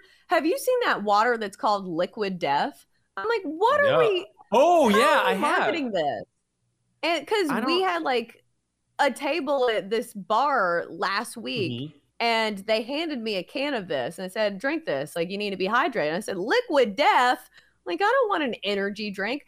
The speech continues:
Speaker 1: How are you gonna call it Liquid Death?"
Speaker 2: That is just pure marketing. It's, it's the, it's the, "Oh, it's, it's, it's, oh, it's water, but it's Liquid Death."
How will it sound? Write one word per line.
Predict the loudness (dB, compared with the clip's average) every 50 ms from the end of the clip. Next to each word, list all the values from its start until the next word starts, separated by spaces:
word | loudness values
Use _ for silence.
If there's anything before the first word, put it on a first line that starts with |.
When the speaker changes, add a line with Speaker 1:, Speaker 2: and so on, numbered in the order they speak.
| _ _ _
Speaker 1:
How | -2 2 2
are | 4 4 4
you | 4 4
gonna | 2 0
call | 0 2 4 4 4 2
it |
Liquid | 0 -2 -4 -4 -2 -2 -4 -4 -2
Death?" | -2 -2 -4 -4 -4 -8 -16 _ _ _ _ _ _ _ _ _ _ _ _ _ _ _ _ _ _ _ _ _ -4
Speaker 2:
That | 0 0 0
is | 0 -2 -4 -4
just | -4 -4 -4 -4 -4 -8 -16 _ _ _ _ -20 _ _
pure | -6 -4 -2 0 0 0 0 -2 -2 -6 -8 -14 _ _ _ _ _ _ _ _ _ _ -14
marketing. | -12 -10 -8 -6 -6 -6 -6 -8 -10 -12 -12 -12 -16 -18 _ _ _ _ _ _ _ _ _ _ _ _ _ _ _ _ _ _ _ _ _ _ _ -2
It's, | 0 0 0 0 -4 -4
it's | -2 -4 -2 -2 -4
the, | -2 0 0 0 -2 -4 -6 -12 -20 _ _ _ _ _ _ _ _ _ _
it's | -4 -4 -4 -4 -6 -8
the, | -4 -4 -2 -2 -2 -4 -4 -6 -6 -6
"Oh, | -2 0 0 0 0 0 0 -2
it's, | -4 -6 -8 -8 -8
it's, | -8 -8 -8 -8 -12 -12 -8 -6
it's, | -6 -4 -4 -2
oh, | -2 0 0 2 0
it's | -2 -2 -4 -4
water, | -2 0 2 2 2 2 2 0 0
but | 0 -2 -2
it's | -2 -4 -6 -6 -4
Liquid | -2 -2 -2 -2 -4 -4 -4 -4 -4 -4
Death." | -2 0 0 0 0 -2 -4